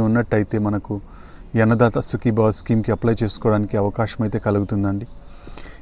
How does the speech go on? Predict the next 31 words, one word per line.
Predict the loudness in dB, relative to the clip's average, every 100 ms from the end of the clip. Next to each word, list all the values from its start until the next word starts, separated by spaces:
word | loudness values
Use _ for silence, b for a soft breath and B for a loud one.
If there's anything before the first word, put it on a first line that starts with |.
| B
ఎన్పీసీఐ | 0 2 6 6
లింకింగ్ | 6 6 6
కలిగిన | 6 4 4
బ్యాంక్ | 4 4 4 2
అకౌంట్ను | 0 0 2
కూడా | 2 2
ఖచ్చితంగా | 0 0 2 2 2
కలిగి | 2 4 2
ఉండాలండి. | 4 2 0 -4 -10 B B B B 0
ఎన్పీసీఐ | 0 2 6 6
లింకింగ్ | 8 4 2 2 2 2
అంటే | 2 2
మన | 2 2 0 -4 B B B 2 4
ఆధార్ | 8 6 8
కార్డుకు | 6 6 2 0 2 4
బ్యాంకు | 4 4 4
ఖాతాను | 4 6 4 4 2
అనుసంధానం | 2 2 4 4 4 2
చేయడాన్ని | 2 4 4 2
ఎన్పీసీఐ | 0 -2 2 2
లింకింగ్ | 4 0 -2 0 0
అంటారండి. | 0 -2 -4 -6 -12 B B B B B B 4
ఈ | 6
ఎన్పీసీఐ | 6 4 6 6
లింకింగ్ | 4 2 2
కలిగిన | 4 2 2
బ్యాంక్ | 2 2 2 0
అకౌంట్ను | 2 2 2 2
కలిగి | 2
ఉన్న | 2 4
రైతులు | 2 2 0 0